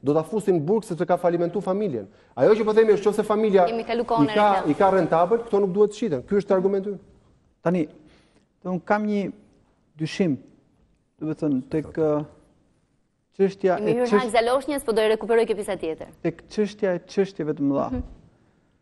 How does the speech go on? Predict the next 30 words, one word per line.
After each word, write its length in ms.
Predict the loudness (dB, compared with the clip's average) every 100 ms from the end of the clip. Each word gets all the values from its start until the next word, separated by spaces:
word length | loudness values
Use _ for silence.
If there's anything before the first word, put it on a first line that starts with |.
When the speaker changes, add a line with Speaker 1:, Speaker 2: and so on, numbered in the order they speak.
| _ _ _ _
Speaker 3:
Për 40 | -12
shembull, 280 | -4 -2 -4 -8 -8
edhe 200 | -2 0
tek 160 | 0 -4
çështja 200 | -2 -2
e 40 | 0
Alpetrolit, 540 | -2 -2 0 0 0
P 80 | -8
S 120 | -2
E-ja 100 | -2
ka 100 | -2
qenë 220 | -4 -6
përgjithsisht 640 | -2 -2 -2 -4 -6 -6
e 60 | -4
heshtur, 520 | -2 -2 -4 -10 -12 -14 _ _ _ _ -2
po 140 | 2
aq 140 | 2 0
sa 160 | -6
qeveria. 500 | -6 -6 -6 -8 -12 -20 _ _ _ _ _
Do 160 | -10
të 40 | -6
nuk 120 | -4
është 260 | -4 -8 -20 _ _ _
që 180 | -6 -6 -8 _ _
patim 340 | 2 2 -2
një, 240 | -2 -2 -2 -8 -4
një, 220 | -2 -2
një, 180 | -6 -10 -6
një 80 | -4
zë 120 | -2